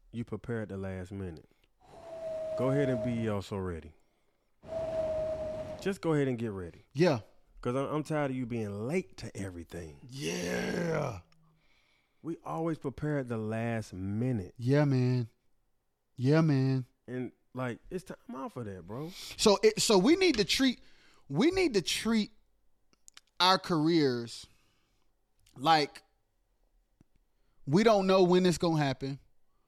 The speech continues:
Speaker 2: but it may happen any day. So let me work now.
Speaker 1: Absolutely. I can't say a lot, but there's a, um, I'm getting into acting.
Speaker 2: Okay.
Speaker 1: And there's a role that I want. I ain't heard nothing about the role. I ain't heard nothing about nobody,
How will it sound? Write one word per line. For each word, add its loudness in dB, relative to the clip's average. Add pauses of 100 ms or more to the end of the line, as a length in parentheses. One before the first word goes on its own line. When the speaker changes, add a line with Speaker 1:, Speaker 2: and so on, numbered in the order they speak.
(880)
Speaker 2:
but 4
it 4
may 6
happen 4
any 6
day. 0 (180)
So 0
let 2
me 0
work -2
now. -2 (320)
Speaker 1:
Absolutely. -6 (920)
I -4
can't -4
say -4
a -2
lot, -2 (100)
but -4
there's -4
a, -2
um, -6 (440)
I'm -4
getting -4
into -8
acting. -12 (300)
Speaker 2:
Okay. 2 (120)
Speaker 1:
And -8
there's -2
a -4
role -4
that -4
I -2
want. -8 (120)
I -4
ain't -4
heard -4
nothing -8
about -12
the -16
role. -8
I -4
ain't -2
heard -2
nothing -6
about -8
nobody, -8